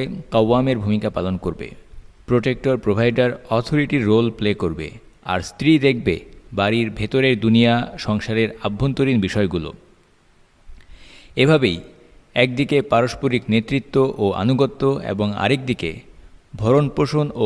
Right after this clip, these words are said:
খেদমত, এই পারস্পরিক বন্ধনের মাধ্যমেই পরিবারগুলো শক্তভাবে টিকে রয়েছে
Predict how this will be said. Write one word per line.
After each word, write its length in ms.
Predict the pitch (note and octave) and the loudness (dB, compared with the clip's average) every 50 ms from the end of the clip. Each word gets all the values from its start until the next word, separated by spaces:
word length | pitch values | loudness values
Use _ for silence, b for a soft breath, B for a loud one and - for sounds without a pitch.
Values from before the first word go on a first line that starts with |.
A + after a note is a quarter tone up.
| G2+ - | -2 -2
খেদমত, 460 | - - C#3 C#3 A#2 G#2 G2+ D#2+ D#2+ - - - - - - - - _ _ - | -2 -2 -2 0 0 -2 -4 -4 -6 -8 -14 -20 -20 -20 -20 -20 -20 _ _ 0
এই 160 | C#3 D3 E3+ F3+ E3 | 2 4 4 4 2
পারস্পরিক 520 | - B2+ B2+ C3+ B2 - - C#3+ C#3 C3+ A2 | 2 0 0 0 -4 -6 -6 -4 -4 -4 -2
বন্ধনের 400 | A2 G2+ G2+ G#2+ G#2+ B2 C#3 C#3+ | -2 -2 0 0 0 0 2 2
মাধ্যমেই 500 | C#3 C3 B2+ B2 - D3 C#3+ B2+ G2 - A2 B2 - _ _ _ _ _ _ - | 2 2 0 0 -2 -4 -2 -2 -2 -4 -6 -14 -20 _ _ _ _ _ _ 0
পরিবারগুলো 560 | A#2+ B2 C3+ C3+ C3+ C3+ C3+ B2 B2 G2 E2+ - - - | 2 2 4 4 4 4 4 2 0 -2 -2 -6 -8 -12
শক্তভাবে 680 | - - B2+ A#2+ - - - C3 A2 A2 A2+ A#2 B2 B2 B2+ C3 - - - b b b b _ _ - | -6 -4 -4 -4 -4 -2 -2 -2 0 0 0 0 0 0 -2 -4 -10 -18 -20 b b b b _ _ -6
টিকে 220 | - B2 - C3+ A#2+ | -6 -4 0 2 2
রয়েছে 380 | A2 A2 A2 A#2 A2+ A2+ - | 4 4 4 2 2 0 -2